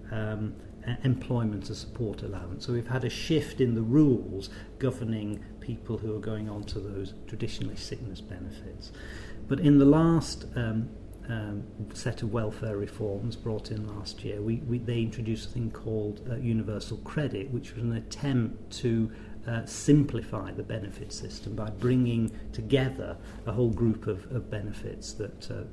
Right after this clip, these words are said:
people with and without mental health problems, uh, were, were, uh, maybe eligible for.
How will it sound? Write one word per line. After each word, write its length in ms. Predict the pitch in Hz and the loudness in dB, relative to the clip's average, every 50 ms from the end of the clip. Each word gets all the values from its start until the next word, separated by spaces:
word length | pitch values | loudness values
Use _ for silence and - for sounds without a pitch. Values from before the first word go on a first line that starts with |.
| - | -6
people 400 | - 110 92 - - 104 101 104 - - - - - - - 143 127 120 - - - - | -6 -6 -6 -6 -6 -6 -6 -6 -8 -10 -12 -12 -10 -8 -8 -8 -8 -8 -8 -8 0 6
with 180 | - 139 135 - | 8 8 8 8
and 200 | 113 127 123 117 | 6 4 4 4
without 360 | 113 110 123 123 120 113 - | 4 4 4 4 4 2 0
mental 280 | 110 101 95 - 104 98 | -2 -2 -4 -4 -4 -4
health 280 | 98 98 95 - - | -4 -4 -6 -6 -6
problems, 520 | - 107 95 - - - 95 - - - - - - - - - 107 | -6 -6 -6 -6 -8 -8 -8 -8 -8 -8 -10 -10 -12 -12 -8 -6 -6
uh, 140 | 104 107 | -4 -4
were, 240 | 120 120 110 110 107 | -2 0 0 0 0
were, 420 | - 135 110 107 110 104 104 101 101 110 | -2 -4 -4 -4 -4 -4 -4 -6 -6 -6
uh, 140 | 110 101 - - | -8 -6 -6 -4
maybe 300 | 117 113 107 - 104 101 | -4 -4 -2 -2 -4 -4
eligible 500 | 104 101 98 90 - - - 92 95 95 | -2 -4 -4 -6 -6 -8 -8 -6 -6 -6
for. 360 | - - 107 - - 110 - | -8 -8 -10 -10 -10 -10 -10